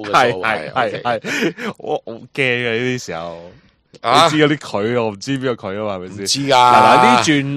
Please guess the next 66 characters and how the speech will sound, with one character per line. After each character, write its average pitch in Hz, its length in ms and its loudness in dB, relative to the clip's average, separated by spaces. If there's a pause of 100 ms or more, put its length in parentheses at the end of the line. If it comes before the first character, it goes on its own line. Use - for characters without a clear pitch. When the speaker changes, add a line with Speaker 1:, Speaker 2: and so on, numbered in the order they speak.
(100)
Speaker 2:
你 117 100 -2
見 120 320 -10
到 98 100 -2 (160)
呢， 131 340 2
我 101 200 -2
覺 110 100 -6
得， 127 160 0 (300)
誒， 95 260 -6
因 135 120 -2
為 156 80 0
呢 139 100 -4
個 135 60 -2
禮 113 100 0
拜 101 120 -2
四 - 120 -10
日 104 60 -4
開 117 420 -4
市 92 140 -10
啦， 101 200 0 (280)
咁 131 80 -14
呢 165 80 -4
四 151 140 -4
日 110 60 -2
你 101 60 -4 (240)
淨 95 160 -12
係 101 60 -12
睇 104 120 -14
呢 120 80 -8
四 113 140 -10
日。 85 100 -10 (480)
Speaker 1:
係。 85 180 -6 (120)
Speaker 2:
一 127 40 -10 (200)
夾 107 160 -4
咗 120 100 -6
上 123 180 -4
去， 110 60 -4
第 - 80 -6
一 98 40 2 (100)
日 117 80 2
呢 120 140 -2
已 120 80 -10
經 135 200 -8
上 101 300 -10
衝 127 240 -12
兩 92 160 -8
萬 85 180 -14
九 85 240 -16
千 110 240 -16
嘅。 92 80 -16 (220)
Speaker 1:
係。 104 340 -2
Speaker 2:
失 156 60 -6
敗 101 240 -6
咗， 92 180 -10 (220)
落 101 160 -8
返 131 200 -4
嚟 107 140 -6 (360)
二 104 100 -12
萬 98 140 -10
八 104 120 -6
千 127 360 -12
七 - 160 -6 (100)
有 92 120 -14
啲 117 300 -10 (240)
支 131 160 -12
持。 92 220 -16 (360)
Speaker 1:
再 185 120 4